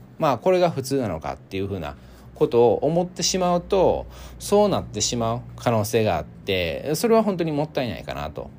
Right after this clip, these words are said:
思ってまして、やっぱり海外移住したんだったら、もうあなたの、あなたオリ-、オリジナルの物語っていうかね、えー、そういったもの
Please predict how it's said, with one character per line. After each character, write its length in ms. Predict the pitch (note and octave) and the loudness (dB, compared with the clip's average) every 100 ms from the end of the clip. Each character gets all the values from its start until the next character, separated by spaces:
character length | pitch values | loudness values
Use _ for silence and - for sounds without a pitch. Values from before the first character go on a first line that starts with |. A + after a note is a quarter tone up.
| - | -10
思 160 | A2 F2+ | -6 -6
っ 40 | |
て 140 | - E2 | -6 -10
ま 140 | D#2+ | -8
し 80 | - | -6
て、 260 | E2 D2+ - - - - - | -4 -4 -8 -18 -20 -20 -4
や 60 | F#3 | 2
っ 20 | |
ぱ 60 | |
り 80 | G#3 | 4
海 180 | F#3 F#3+ | 6 6
外 160 | F#3 E3+ | 6 4
移 40 | |
住 220 | A#2 D#2 - - - - - | 0 -4 -8 -20 -20 -20 -10
し 100 | - | 0
た 120 | C3+ | 0
ん 40 | |
だ 100 | G2 | 0
っ 20 | F2+ | 2
た 140 | D3 | 4
ら、 280 | F3 G2+ - | 4 2 -2
も 140 | B2 G2+ | -2 0
う 20 | |
あ 80 | C#3+ | 2
な 120 | E3+ | 2
た 120 | A2+ | 0
の、 200 | E2+ G#1+ - - | -2 -8 -14 -4
あ 80 | B2+ | -2
な 100 | C#3 | -2
た 140 | F2 | 0
オ 140 | A2+ | 0
リ-、 200 | A#2+ B2 - | 0 -2 0
オ 100 | C3 | 0
リ 100 | B2 | 0
ジ 100 | A#2+ | 0
ナ 100 | A#2+ | -2
ル 180 | B2+ - - _ | -2 -6 -18 _
の 220 | E3+ F3 F2 | -2 0 0
物 300 | G2+ B2+ - | 2 2 2
語 80 | |
っ 40 | - | -2
て 160 | F2 | -4
い 40 | - - - | -10 -16 -12
う 40 | |
か 80 | - | -6
ね、 160 | G#3 - - - - - | -6 -8 -18 -20 -20 -4
え 100 | F3 | -2
ー、 40 | |
そ 100 | F3 | 0
う 20 | B3+ | 0
い 20 | |
っ 40 | |
た 80 | D#3 | 0
も 100 | A#2 | -2
の 160 | D#2 | -4